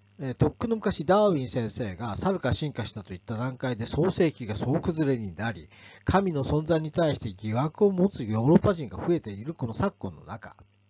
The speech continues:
未だに神というものを頼っていること自体が人間存在は虚無じゃないのかというような、えー、類の言い回しですね。そして、どこまで行っても人間が虚無である以上は、むしろ我々はその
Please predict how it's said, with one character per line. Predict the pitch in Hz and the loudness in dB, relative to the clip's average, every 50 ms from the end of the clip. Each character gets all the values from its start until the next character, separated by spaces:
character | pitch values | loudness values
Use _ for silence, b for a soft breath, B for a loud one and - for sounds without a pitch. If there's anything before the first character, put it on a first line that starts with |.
| _ _ _ _ _ _ _ b b b b b b b b b b b b b - | _ _ _ _ _ _ _ b b b b b b b b b b b b b -10
未 | 123 135 175 226 | -4 -2 0 0
だ | 262 294 | 2 0
に | 269 262 254 | -2 -4 -6
神 | - - 262 262 262 240 | -6 -4 -4 -4 -4 -4
と | - 151 | -4 -2
い | 135 127 | -2 -2
う | 117 | -2
も | 127 151 | -2 -4
の | 147 | -4
を | 117 | -4
頼 | - 123 135 165 185 220 | -2 -2 0 0 0 0
っ | 226 | -2
て | _ _ - 151 | _ _ -4 -2
い | 131 | -2
る | 107 104 | -2 -4
こ | - 135 | -6 -6
と | - 175 | -4 -4
自 | 170 185 185 | -4 -4 0
体 | - 147 113 131 | 0 0 2 2
が | 170 165 | 0 -2
人 | 117 113 123 135 143 | -2 -4 -6 -8 -6
間 | 139 156 156 | -4 -2 -2
存 | 156 - 175 165 | -2 -4 -6 -6
在 | 135 110 95 | -6 -6 -8
は | 85 - | -6 0
虚 | - - 147 | 2 2 2
無 | 123 | 2
じ | - - | 0 -8
ゃ | 69 | -12
な | - | -20
い | 80 | -20
の | - - | -18 -12
か | - 127 - | -10 -10 -8
と | - 120 | -6 -4
い | 127 147 | -2 -2
う | |
よ | 175 185 | -2 -2
う | |
な、 | 185 127 104 | -2 -4 -4
え | 92 90 85 - - | -6 -8 -10 -10 -8
ー、 | 110 110 101 92 | -8 -8 -8 -8
類 | 95 104 | -8 -8
の | 143 160 | -8 -6
言 | 120 92 95 104 | -8 -8 -8 -8
い | 110 | -8
回 | 113 117 110 101 | -8 -8 -8 -8
し | - - | -10 -10
で | - - | -12 -12
す | - - 92 | -12 -12 -12
ね。 | 92 90 82 B B B B B | -12 -12 -12 B B B B B
そ | B - 139 | B -4 -4
し | - | -2
て、 | - 156 175 196 - _ _ _ _ _ - b b b b b b b | 0 -2 -2 -2 -4 _ _ _ _ _ -20 b b b b b b b
ど | 202 226 | 0 0
こ | 220 | 2
ま | 180 | 2
で | 151 147 | 0 0
行 | 135 - | 0 -2
っ | |
て | - 175 | -4 -6
も | 151 127 | -6 -6
人 | 127 143 170 185 190 | -4 -6 -6 -4 -2
間 | 190 185 180 | -2 -4 -2
が | 180 175 | -4 -6
虚 | 165 - - 202 | -2 2 2 4
無 | 190 165 | 4 2
で | 120 120 107 - | 0 -2 -4 -4
あ | - 160 | -4 -4
る | 143 127 - - | -4 -4 -6 -8
以 | 170 | -10
上 | 151 - 120 90 62 - _ | -8 -8 -8 -8 -8 -12 _
は、 | - 73 76 - - - _ _ _ _ _ _ _ _ _ _ _ _ _ _ _ _ | -16 -16 -16 -16 -18 -20 _ _ _ _ _ _ _ _ _ _ _ _ _ _ _ _
む | - 220 | -6 -6
し | 226 - 226 214 | -6 -6 -4 -4
ろ | 240 254 262 - _ - | -4 -4 -4 -8 _ -2
我 | - 160 180 | 2 4 6
々 | 208 208 208 202 208 | 6 6 6 6 4
は | 208 202 | 4 2
そ | - 202 | 2 0
の | 202 196 180 | -2 -2 -2